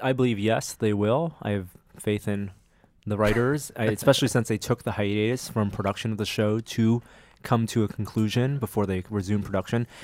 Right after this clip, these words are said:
Speaker 1: And I'm impressed that we were able to talk about the show at length without going into some of the, the deeper fan theories,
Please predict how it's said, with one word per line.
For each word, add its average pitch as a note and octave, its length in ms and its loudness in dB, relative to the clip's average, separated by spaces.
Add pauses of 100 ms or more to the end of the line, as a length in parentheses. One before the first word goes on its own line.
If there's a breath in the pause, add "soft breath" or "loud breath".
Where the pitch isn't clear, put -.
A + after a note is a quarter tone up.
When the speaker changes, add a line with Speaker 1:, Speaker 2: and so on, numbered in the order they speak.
(120)
Speaker 1:
And B2 100 0
I'm B2 180 4
impressed B2+ 380 0
that C3 100 4
we A#2+ 120 4
were A#2 100 6
able A2 200 2
to G2+ 120 -4
talk - 260 2
about G2+ 180 2
the G2+ 60 0
show G2 460 2 (300 loud breath)
at A2 120 -2
length A#2 320 2
without A2 540 -2
going A2+ 300 6
into G#2 560 0
some G#2 260 0
of G2 60 0
the, F#2+ 160 0 (240 soft breath)
the A2 100 -4
deeper A2 300 -2
fan G#2+ 260 2
theories, F2+ 560 -2